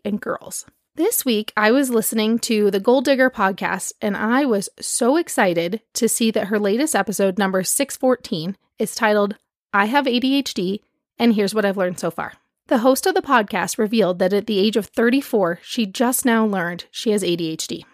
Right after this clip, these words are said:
She struggled for many years with her undiagnosed A D H D, but she developed some coping strategies, and so she was never diagnosed until she was an adult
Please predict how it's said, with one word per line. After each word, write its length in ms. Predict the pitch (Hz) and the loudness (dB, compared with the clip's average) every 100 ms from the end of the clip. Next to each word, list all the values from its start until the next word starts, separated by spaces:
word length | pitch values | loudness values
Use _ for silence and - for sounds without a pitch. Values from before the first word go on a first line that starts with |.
| _ | _
She 160 | - 269 | -4 -4
struggled 380 | - 311 302 349 | 2 0 2 -2
for 120 | 311 | 2
many 300 | 254 277 381 | 2 2 2
years 240 | 226 202 | 2 2
with 120 | 214 202 | 0 -2
her 120 | 208 | 0
undiagnosed 680 | 226 302 320 320 247 220 - 214 | 2 2 2 2 2 0 -2 -4
A 100 | 214 | -2
D 120 | 226 | 0
H 220 | 247 - | -2 -4
D, 200 | 156 165 _ _ - | -12 -14 _ _ -4
but 120 | 262 | -2
she 140 | - 277 | 0 0
developed 400 | 254 277 320 - | 2 2 2 2
some 140 | 254 | -2
coping 320 | - 330 349 | 0 0 0
strategies, 680 | 277 202 160 160 165 151 - - _ _ - | 0 -2 -2 -4 -6 -8 -8 -14 _ _ 0
and 140 | 247 | 2
so 220 | 254 240 | 4 4
she 140 | 233 240 | 4 0
was 140 | 226 | 2
never 320 | 247 254 302 | 2 2 0
diagnosed 600 | 240 226 220 196 180 240 | 0 0 -2 -2 -2 -2
until 300 | - 214 233 | -2 0 0
she 160 | 233 226 | 0 0
was 100 | 214 | 0
an 80 | 202 | 0
adult 400 | 196 247 202 | 2 2 2